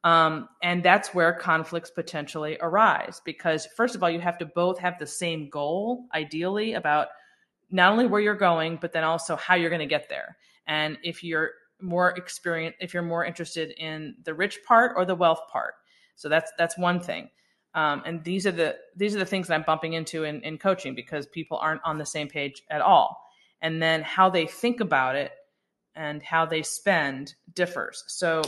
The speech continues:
it's really about getting into the nitty-gritty of, of all of that. Um, but one of the things that was really interesting in this, again, in this podcast, and I've talked about this a lot, is this idea of expectations. So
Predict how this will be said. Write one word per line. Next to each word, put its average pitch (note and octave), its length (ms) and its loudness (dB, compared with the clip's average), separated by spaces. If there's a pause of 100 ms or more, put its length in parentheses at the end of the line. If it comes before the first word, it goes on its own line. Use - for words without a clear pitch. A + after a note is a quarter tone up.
(240)
it's - 300 -12
really F#3+ 220 4
about E3+ 380 2
getting E3 320 4
into D#3 760 -8
the D#3 100 -10
nitty-gritty D3+ 580 -6
of, C3+ 160 -6 (220)
of C#3+ 160 -8
all C3+ 200 -2
of C3 140 -12
that. A2+ 280 -2 (560)
Um, C#3+ 460 -2 (2250)
but F3+ 180 -6
one G#3 180 8
of A#3 60 6
the A#3 80 0
things G3 120 0
that F#3+ 80 -6
was F3+ 120 -6
really F3 200 -2
interesting D#3+ 540 -6
in F3 180 -6
this, D#3+ 340 -6
again, D#3+ 300 -2
in D3 80 -8
this D3 100 -10
podcast, C#3+ 380 0
and - 20 -2
I've C#3 100 -6
talked D3+ 220 0
about D3+ 160 -2
this C#3+ 140 -10
a D3 60 -2
lot, C#3 360 0
is D3+ 120 -12
this D#3 180 -6
idea D3+ 260 -2
of C#3+ 80 -4
expectations. C#3 960 -6 (380)
So F#3+ 320 6